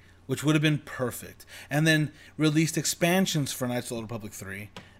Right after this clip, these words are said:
and continued some sort of story where you play by yourself.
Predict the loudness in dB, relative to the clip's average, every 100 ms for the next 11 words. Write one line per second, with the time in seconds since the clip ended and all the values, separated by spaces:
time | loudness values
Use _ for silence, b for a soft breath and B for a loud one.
0 | -10 0 0 2 2 2 -2 -4 -4 -4
1 | -2 0 0 -4 B B 4 4 4 6
2 | 6 6 4 2 2 2 2